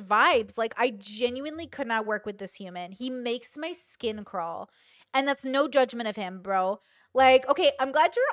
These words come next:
also getting that vibe because, like, I can't, like, is it just us? Are we the problem? Like, he just gives me the weirdest fucking vibes. He makes me wanna, like, hide. He makes me, like, so grossed out. Like, are you a predator, bro?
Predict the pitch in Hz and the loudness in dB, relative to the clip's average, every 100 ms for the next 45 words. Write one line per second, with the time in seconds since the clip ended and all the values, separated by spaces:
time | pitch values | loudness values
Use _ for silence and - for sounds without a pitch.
0 | - 233 233 254 247 262 262 262 262 254 | 4 4 4 2 4 2 2 4 6 6
1 | 262 254 _ _ _ 233 320 277 285 277 | 6 2 _ _ _ -6 0 2 4 2
2 | 262 - 403 392 - 277 - 262 330 508 | 0 0 -2 -2 2 2 2 -6 -2 -2
3 | - 240 240 277 - 262 247 269 294 240 | 2 4 4 4 4 4 4 -2 2 4
4 | 226 220 240 240 254 _ _ - _ - | 4 2 -4 -4 -12 _ _ -20 _ -8
5 | 330 - - 320 392 349 247 302 302 359 | -6 -6 -8 -6 -6 -8 -8 -8 -8 -10
6 | 381 330 285 294 240 220 269 269 294 277 | -10 -8 -6 -6 -6 -6 0 0 0 -2
7 | - 254 240 226 196 190 185 - 269 262 | 0 0 -2 -4 -2 -2 -4 -6 -4 -4
8 | 269 349 381 370 320 - 247 233 220 - | -4 -6 -2 0 0 -4 0 0 -2 0
9 | 226 190 175 175 - _ _ _ - 277 | 2 2 -2 -10 -16 _ _ _ -8 -2
10 | 269 277 - 392 370 349 - - 269 262 | -2 -2 -6 -4 -4 -4 -6 2 6 6
11 | 254 247 254 240 220 208 220 233 214 254 | 4 2 0 -2 -2 -2 -4 -6 -2 -4
12 | - - 440 440 466 453 | 0 0 2 2 2 4